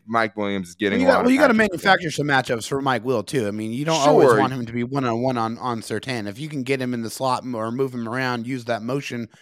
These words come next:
Speaker 2: to get him into a more favorable situation, you definitely need to do that.
Speaker 1: Of course you do. But at the same time, you also can't just bank on this game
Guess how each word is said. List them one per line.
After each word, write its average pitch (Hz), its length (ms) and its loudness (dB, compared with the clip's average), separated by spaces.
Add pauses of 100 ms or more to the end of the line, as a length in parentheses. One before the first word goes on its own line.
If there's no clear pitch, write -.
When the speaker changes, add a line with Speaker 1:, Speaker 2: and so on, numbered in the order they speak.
(160)
Speaker 2:
to 147 100 -6
get 139 160 0
him 123 100 -2
into 113 200 0
a 110 60 -2
more 117 340 -4
favorable 117 420 -2
situation, 127 560 -4
you 110 80 -6
definitely 101 340 -6
need 101 220 -8
to 87 80 -18
do 82 160 -14
that. - 240 -20
Speaker 1:
Of 185 200 4
course 175 340 2
you 117 80 0
do. 98 180 0
But 98 400 0
at 147 140 2
the 147 60 -4
same 143 280 -2
time, 131 400 0
you 131 200 -6
also 147 420 0
can't 135 280 -2
just 107 200 -2
bank 123 240 0
on 120 120 0
this 123 180 -2
game 123 340 -4